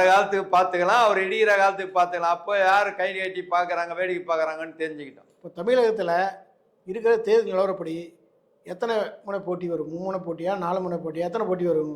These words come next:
Speaker 1: சார், எத்தனை முனை வேணா-, எத்தனை முனை போட்டி
Speaker 2: வருங்கிற
Speaker 1: வேணாலும்
Speaker 2: கருத்து
Speaker 1: வரட்டும்
Speaker 2: உங்களுக்கு
Speaker 1: சார்.
Speaker 2: எத்தனை வருங்கிற
Speaker 1: வரட்டும், எத்தனை முனை வேணாலும் வரட்டும். அதுதான் இப்ப நான் சொல்றேனே,
Speaker 2: இப்ப
Speaker 1: எல்லா
Speaker 2: நாலு முனை
Speaker 1: கணக்கு
Speaker 2: போட்டி வந்ததுன்னா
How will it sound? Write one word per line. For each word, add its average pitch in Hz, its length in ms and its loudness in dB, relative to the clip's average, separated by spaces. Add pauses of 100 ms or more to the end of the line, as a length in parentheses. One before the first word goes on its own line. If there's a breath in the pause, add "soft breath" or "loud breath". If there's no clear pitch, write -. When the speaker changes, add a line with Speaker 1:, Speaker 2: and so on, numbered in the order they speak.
(120)
Speaker 1:
சார், 220 240 0
எத்தனை 165 360 2
முனை 220 280 4
வேணா-, 202 440 4
எத்தனை 208 320 -4
முனை 208 200 2
போட்டி 208 100 2
Speaker 2:
வருங்கிற 294 260 6
Speaker 1:
வேணாலும் 220 300 4
Speaker 2:
கருத்து - 0 -
Speaker 1:
வரட்டும் 175 240 0
Speaker 2:
உங்களுக்கு 135 160 0
Speaker 1:
சார். 180 300 4
Speaker 2:
எத்தனை 202 260 -6
வருங்கிற 214 300 -2
Speaker 1:
வரட்டும், 190 240 2
எத்தனை 160 240 -4
முனை 208 200 -2
வேணாலும் 214 440 2
வரட்டும். 196 300 0
அதுதான் 233 300 0
இப்ப 226 140 -4
நான் 202 220 -2
சொல்றேனே, 196 400 0
Speaker 2:
இப்ப 156 200 -4
Speaker 1:
எல்லா 208 140 4
Speaker 2:
நாலு 277 120 6
முனை 277 120 2
Speaker 1:
கணக்கு 269 180 2
Speaker 2:
போட்டி 262 180 2
வந்ததுன்னா 247 240 0